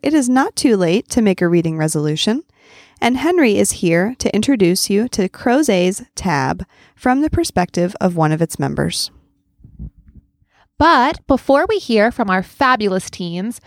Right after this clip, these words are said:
Speaker 2: Crozet Y A librarian Jess is here to give our listeners an overview of Teen Advisory Board activities and how teens like you can join.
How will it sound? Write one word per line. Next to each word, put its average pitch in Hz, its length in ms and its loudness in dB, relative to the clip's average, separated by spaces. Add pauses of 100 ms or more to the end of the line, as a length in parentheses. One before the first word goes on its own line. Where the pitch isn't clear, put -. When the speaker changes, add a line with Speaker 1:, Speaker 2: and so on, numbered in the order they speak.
(320)
Speaker 2:
Crozet 254 680 2
Y 226 260 2
A 208 280 0
librarian 190 760 0
Jess 262 500 0
is 330 160 0
here 208 320 -4
to 226 160 -6
give 240 180 0
our 381 140 2
listeners 208 560 -2
an 233 200 -2
overview 202 680 2
of 196 300 2
Teen 302 280 -6
Advisory 214 520 0
Board 190 320 2
activities 185 680 -4
and 294 460 -2
how 262 320 0
teens 196 500 -2
like 240 300 -2
you 185 320 2 (240)
can 208 460 -2
join. 285 440 0